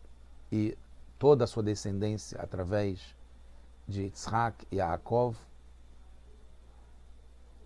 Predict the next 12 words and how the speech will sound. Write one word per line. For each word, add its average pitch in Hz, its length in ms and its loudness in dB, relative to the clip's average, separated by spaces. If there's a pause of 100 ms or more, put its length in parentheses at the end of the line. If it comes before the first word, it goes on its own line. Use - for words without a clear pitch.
(2250)
com 101 140 12
relação 107 560 8
à 95 80 6
terra 107 220 10
de 90 80 4
Israel 101 440 10 (440)
sagrada, 95 640 4 (800)
eternamente 104 440 4
sagrada. 92 480 -4 (1600)
Então, 113 320 4
sim, 117 420 6 (480)
o 107 140 -4